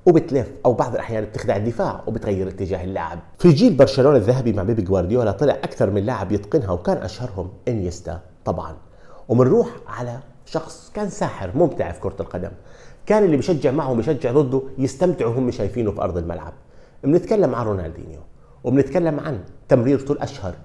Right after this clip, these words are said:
نو لوك باس، اللي هي تمريرة بدون ما أشوف. رونالدينيو فعليًا عمل كثير حركات جميلة رائعة ممتعة،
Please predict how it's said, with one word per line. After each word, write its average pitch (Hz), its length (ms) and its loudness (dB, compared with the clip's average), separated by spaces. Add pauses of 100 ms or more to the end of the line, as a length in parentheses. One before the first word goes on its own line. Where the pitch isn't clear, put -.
(280)
نو 135 220 8
لوك 95 380 0 (240)
باس، - 440 -4 (320)
اللي 185 160 8
هي 214 200 6 (280)
تمريرة 175 340 6
بدون 117 200 2
ما 90 120 -4
أشوف. - 360 -14 (440)
رونالدينيو 175 480 4
فعليًا 101 480 -6 (160)
عمل 202 200 4
كثير 185 200 2
حركات 113 440 -6
جميلة 104 340 0
رائعة 95 480 -8
ممتعة، 117 420 -4